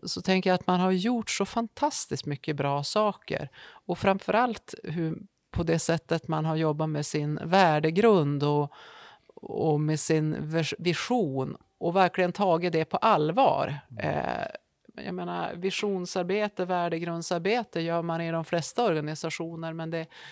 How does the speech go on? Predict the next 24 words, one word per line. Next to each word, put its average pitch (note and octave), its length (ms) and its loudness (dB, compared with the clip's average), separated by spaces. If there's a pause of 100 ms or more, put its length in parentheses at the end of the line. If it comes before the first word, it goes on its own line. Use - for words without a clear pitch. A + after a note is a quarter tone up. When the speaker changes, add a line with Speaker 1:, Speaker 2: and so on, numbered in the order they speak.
(200)
Speaker 1:
det F3+ 100 -2
är E3+ 40 0
sällan F#3 720 4
som D#3+ 220 -2
det D#3+ 100 -4
får D#3+ 260 -10
sånt D3+ 360 -8
genomslag D#3 960 -2
i - 100 -6
hela D#3 260 -6
sättet D#3+ 460 -8 (440)
att - 280 -10
arbeta E3 580 -4
som D3 260 -8
det C#3+ 400 -8
har D3+ 180 -8
blivit D3 340 -6
i - 40 -8
Skellefteå D3+ 380 -6
A D#3 60 -4
I - 20 -8
K. D#3+ 380 -4
Speaker 2:
Mm. G2+ 240 -8
Speaker 1:
Och - 120 -4